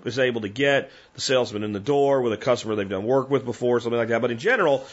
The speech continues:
especially with what you're describing, a project manager works like this. The company cuts a deal, uh, it goes through whatever process the company does once the deal's cut to get the job rolling. And a project manager is assigned to that job,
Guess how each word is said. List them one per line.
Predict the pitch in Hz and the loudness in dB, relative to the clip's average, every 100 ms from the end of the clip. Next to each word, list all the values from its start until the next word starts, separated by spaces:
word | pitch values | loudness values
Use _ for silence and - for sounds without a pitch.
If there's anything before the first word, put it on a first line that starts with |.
| - - - - | -18 -20 -8 -2
especially | 139 220 233 202 | 0 2 2 2
with | 165 | 2
what | 160 151 | 2 2
you're | |
describing, | 131 - 196 185 147 | 2 0 0 2 0
a | 123 | -2
project | 170 170 147 | 0 0 0
manager | 139 156 139 127 | 0 2 2 0
works | 120 107 | 0 2
like | 120 107 | 0 2
this. | 160 - | 2 0
The | 123 | -2
company | 170 165 160 143 | 0 0 2 0
cuts | 147 143 120 | 0 0 0
a | |
deal, | 123 190 180 175 160 - - - 123 | -2 0 2 0 -2 -12 -20 -8 0
uh, | 117 117 113 113 110 | 2 4 4 2 2
it | 139 | 0
goes | 147 143 143 | 0 0 0
through | 147 | 0
whatever | 135 120 | 2 0
process | - 147 139 139 - | 0 0 0 -4 -6
the | |
company | - 127 127 | -2 0 2
does | 123 | 0
once | 117 110 | 0 -4
the | 101 | 0
deal's | 123 113 | 2 2
cut | - 156 - | 2 0 0
to | |
get | 120 127 - | 0 0 0
the | |
job | 107 123 117 113 | -4 0 0 2
rolling. | 135 143 151 147 - - - | 2 2 2 -2 -6 -20 -10
And | 151 170 185 - | -2 0 0 0
a | 147 | -2
project | 170 175 170 160 | 0 0 0 0
manager | 143 139 135 131 | 2 2 0 0
is | |
assigned | 113 - 143 143 | 0 0 0 2
to | 147 | 2
that | 139 135 | 2 0
job, | 127 123 104 104 110 | 0 0 2 2 -2